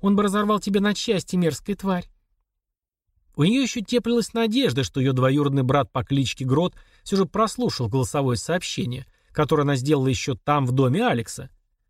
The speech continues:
Но даже если так, что он сможет сделать? Пускай Руслан даже узнает через свои связи, кто этот психопат на Форде. Её брат там, в Кемерово, она здесь, в вонючей яме, в лапах этого отмороженного шизофреника.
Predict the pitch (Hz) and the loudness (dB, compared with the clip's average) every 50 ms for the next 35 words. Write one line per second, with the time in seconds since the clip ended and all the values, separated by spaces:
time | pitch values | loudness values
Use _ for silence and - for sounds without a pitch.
0 | _ _ - 139 139 139 135 147 139 123 120 135 127 - 143 - - - 156 175 | _ _ -4 -2 0 2 2 2 2 2 0 -2 -2 -2 -6 -6 -4 -2 -2 -2
1 | 160 - - - 131 127 131 110 - 131 131 123 117 139 170 208 208 208 208 127 | -2 -4 -4 -4 -2 -2 -2 -2 -2 -2 0 0 0 0 -2 -2 -2 -2 -2 -2
2 | - 123 - _ _ _ _ _ _ _ _ _ _ _ - 233 - - - 302 | -4 -6 -12 _ _ _ _ _ _ _ _ _ _ _ -6 -6 -4 -2 0 0
3 | 285 269 214 - - 233 233 226 220 214 190 190 185 160 160 190 226 226 196 - | 0 0 -2 -2 -2 0 0 0 0 0 0 0 0 0 0 0 0 0 -2 -2
4 | - - 151 131 - 147 151 143 131 - - 127 147 202 233 226 165 127 - - | -4 -6 -6 -6 -4 -2 0 0 0 -2 -4 -2 0 0 0 0 -2 -4 -6 -4
5 | - 160 156 147 139 - - - 123 - - 135 - - 131 117 - - 151 202 | -2 -2 0 -2 -4 -4 -6 -8 -6 -2 -2 -2 0 0 -2 -2 -2 -2 -2 -2
6 | - - 214 139 120 208 123 127 - _ _ _ _ _ _ _ _ _ _ - | 0 0 0 0 0 0 -4 -8 -10 _ _ _ _ _ _ _ _ _ _ -4
7 | - 135 143 147 131 131 156 165 156 - _ - 233 233 180 123 98 - - 240 | 0 2 2 4 4 4 2 2 0 0 _ 0 0 2 2 0 -2 -4 -2 -2
8 | 254 233 160 117 117 120 123 156 240 277 262 190 147 139 156 175 175 - - 123 | 0 0 0 0 0 0 0 0 0 0 0 -2 -2 -2 -2 -2 -2 -4 -4 -2
9 | 135 175 226 269 254 - - 233 160 123 127 139 139 139 139 131 123 131 175 247 | 0 2 2 2 0 -2 -2 -4 -2 2 2 2 2 2 2 0 0 2 2 0
10 | 277 - - 156 - 190 160 - 156 143 131 - 135 - 131 160 185 175 185 202 | 0 0 -2 -2 -2 -2 0 2 2 0 2 2 2 2 2 2 2 0 0 -2
11 | 180 - - 156 180 220 - - 170 127 110 110 107 - - - | -2 -2 -2 -2 -2 -2 -2 0 0 0 0 -2 -4 -6 -10 -14